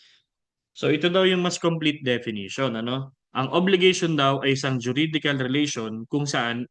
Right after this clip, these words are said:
ang isang tao, this is the creditor, ang isang tao o si creditor, pwede siyang mag-demand mula kay isa pang tao,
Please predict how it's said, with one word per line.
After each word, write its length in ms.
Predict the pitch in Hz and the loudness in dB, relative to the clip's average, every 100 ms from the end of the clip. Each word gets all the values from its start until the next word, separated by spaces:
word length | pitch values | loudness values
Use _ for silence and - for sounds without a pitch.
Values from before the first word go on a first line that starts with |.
| - | -6
ang 160 | 123 | -6
isang 240 | 127 127 120 175 | -4 -6 -2 0
tao, 480 | 208 139 131 165 _ _ _ _ _ _ _ _ _ _ _ _ _ _ _ - | 2 2 0 -2 _ _ _ _ _ _ _ _ _ _ _ _ _ _ _ -8
this 160 | 123 | -4
is 160 | 135 135 | -4 -4
the 80 | 127 | -2
creditor, 640 | 143 143 139 120 113 131 - _ _ | 0 -2 -2 -2 -4 -6 -18 _ _
ang 160 | 117 120 | -8 -6
isang 320 | 135 135 131 | -4 -4 0
tao 400 | 208 233 160 147 | 2 4 4 2
o 80 | 139 | 0
si 80 | 135 | -2
creditor, 640 | 147 170 175 - 123 123 _ _ _ - | -2 0 0 0 -2 -4 _ _ _ 0
pwede 240 | 190 226 | 2 2
siyang 160 | 233 202 | 2 2
mag-demand 640 | 190 143 156 156 113 123 113 - 123 | 2 2 2 2 2 -2 -6 -12 -4
mula 400 | 123 123 180 190 | 0 2 2 2
kay 320 | 156 147 143 _ _ _ _ _ _ _ | 2 2 0 _ _ _ _ _ _ _
isa 240 | - 139 139 | -4 -2 0
pang 160 | 196 | 0
tao, 480 | 202 127 110 120 | 0 -2 -2 -6